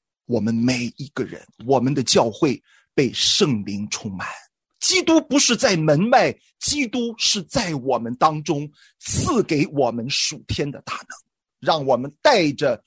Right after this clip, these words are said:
圣灵的能力去领人归主。传福音的第三个要素是向外，向外是去救人的灵魂。所以你看保罗怎么讲啊？二十节，他说：“我立了志向，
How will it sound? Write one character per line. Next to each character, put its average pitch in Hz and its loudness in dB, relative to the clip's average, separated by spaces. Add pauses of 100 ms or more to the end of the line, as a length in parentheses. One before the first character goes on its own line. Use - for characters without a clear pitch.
(140)
圣 202 0
灵 135 -2
的 143 -2
能 147 2
力 214 0
去 - 0
领 120 -2
人 101 -8
归 113 0
主。 - -6 (1120)
传 117 0
福 135 -2
音 127 4
的 107 2
第 120 -4
三 117 0
个 104 -4
要 104 -2
素 - -10 (480)
是 98 -12
向 113 -2
外， 123 -2 (380)
向 131 0
外 120 0
是 104 -8
去 101 -8
救 117 0
人 98 -2
的 - -2
灵 104 -8
魂。 - -14 (880)
所 156 2
以 147 4
你 123 4
看 120 0
保 117 -2
罗 120 2
怎 120 -2
么 117 -2
讲 117 -6
啊？ 92 -16 (180)
二 135 2
十 - -8
节， - -12
他 131 -4
说 143 0
：“我 120 2
立 151 4
了 107 0
志 127 -2
向， 110 0